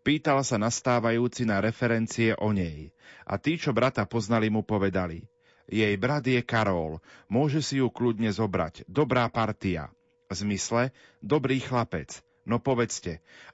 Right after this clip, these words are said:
A on si ju zobral aj na základe tohto svedectva. Budem počúvať, pozdravujem oca Trstenského.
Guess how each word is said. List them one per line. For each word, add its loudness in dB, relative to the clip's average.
A 2
on 0
si -2
ju 4
zobral 2
aj 2
na 0
základe 0
tohto -2
svedectva. -2
Budem 0
počúvať, 0
pozdravujem -2
oca -6
Trstenského. -6